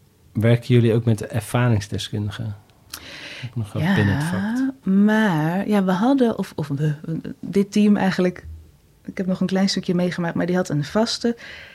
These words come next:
Speaker 2: En ik durf ook niet te zeggen wat dat nou, dat had iets met, met regelingen te maken, dat je dan niet meer per team één hebt, terwijl de vakmethodiek, het hoort er echt bij.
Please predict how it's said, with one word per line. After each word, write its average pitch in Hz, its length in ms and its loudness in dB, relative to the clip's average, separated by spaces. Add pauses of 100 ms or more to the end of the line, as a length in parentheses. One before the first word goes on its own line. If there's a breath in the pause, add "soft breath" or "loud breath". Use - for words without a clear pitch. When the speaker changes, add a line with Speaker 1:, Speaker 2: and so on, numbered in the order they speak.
(160 loud breath)
Speaker 2:
En 165 180 0
ik 160 120 -2
durf 165 240 -2
ook - 80 -10
niet 190 120 2
te 190 80 -6
zeggen 185 340 -2
wat 185 160 0
dat 185 160 -2
nou, 175 200 2
dat 175 140 2
had 226 200 4
iets 226 200 2
met, 190 220 4
met 170 220 0
regelingen 156 640 4
te 156 120 0
maken, 156 320 2
dat 160 160 2
je 165 60 -2
dan 160 160 2
niet 170 120 4
meer 160 140 0
per 151 260 -2
team 151 300 0 (340 soft breath)
één 147 300 0
hebt, 190 180 0
terwijl 160 300 2
de 156 100 -2
vakmethodiek, 160 680 0 (380)
het - 100 -12
hoort 175 240 4
er 160 120 2
echt 185 240 0
bij. 208 360 0